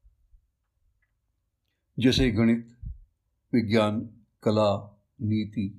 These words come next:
इत्यादि, लेकिन यह इकाई, इन पांच अंगों वाली यह इकाई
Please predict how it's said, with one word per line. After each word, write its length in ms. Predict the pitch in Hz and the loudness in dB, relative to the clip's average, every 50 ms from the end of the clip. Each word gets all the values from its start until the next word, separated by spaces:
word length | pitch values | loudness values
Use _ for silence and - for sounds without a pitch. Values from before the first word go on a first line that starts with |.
| - _ _ _ _ _ _ _ _ _ _ _ _ _ _ _ - | -20 _ _ _ _ _ _ _ _ _ _ _ _ _ _ _ -6
इत्यादि, 480 | 120 120 120 117 101 90 85 95 - - - _ _ _ _ _ _ _ _ _ _ _ _ _ _ | -6 -4 -2 -2 -2 -2 -2 -6 -12 -16 -20 _ _ _ _ _ _ _ _ _ _ _ _ _ _
लेकिन 340 | - 123 120 123 160 156 147 113 101 98 | -2 0 2 2 2 0 0 -2 -2 -2
यह 260 | 95 131 202 190 156 | 0 2 2 2 2
इकाई, 360 | 131 - - 104 92 82 80 78 - - - _ _ _ _ _ _ _ _ _ _ _ _ _ _ _ _ _ _ _ _ _ _ _ _ - | 0 0 0 -2 -2 -2 -6 -10 -14 -18 -20 _ _ _ _ _ _ _ _ _ _ _ _ _ _ _ _ _ _ _ _ _ _ _ _ -4
इन 180 | 113 101 - | -4 -4 0
पांच 300 | - 117 113 117 117 - - - - - _ _ _ _ _ _ _ _ _ _ _ _ _ - _ - | 0 0 0 0 0 -4 -8 -8 -10 -14 _ _ _ _ _ _ _ _ _ _ _ _ _ -20 _ -6
अंगों 280 | 113 104 107 110 117 104 | -4 -2 0 0 0 0
वाली 220 | 95 92 92 95 95 - - - - - | 0 -2 -4 -6 -10 -12 -14 -16 -12 -6
यह 200 | 110 113 107 98 | -2 -2 -2 -2
इकाई 320 | 95 - - 92 98 127 | -2 -4 -4 -4 -4 -4